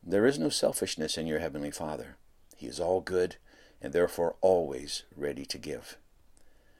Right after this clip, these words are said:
Psalm one nineteen sixty-eight, "You are good and do good. Teach me your statutes."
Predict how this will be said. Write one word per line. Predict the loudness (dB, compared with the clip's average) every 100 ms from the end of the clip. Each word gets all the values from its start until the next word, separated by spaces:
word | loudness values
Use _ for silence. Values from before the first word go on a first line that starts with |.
| _ -12
Psalm | -8 -6 -4
one | -2
nineteen | -2 -4 -4
sixty-eight, | -2 -2 -4 -2 -2 -2 -4
"You | -4 -2
are | -2 -6
good | -8 -6 -6 -8 -18 _ _ -6
and | -6 -4
do | -4
good. | -4 -6 -6 -10 -20 -20 -20 -12
Teach | -6 -4 -4
me | -4 -6
your | -4
statutes." | -2 -2 -2 -6 -4 -6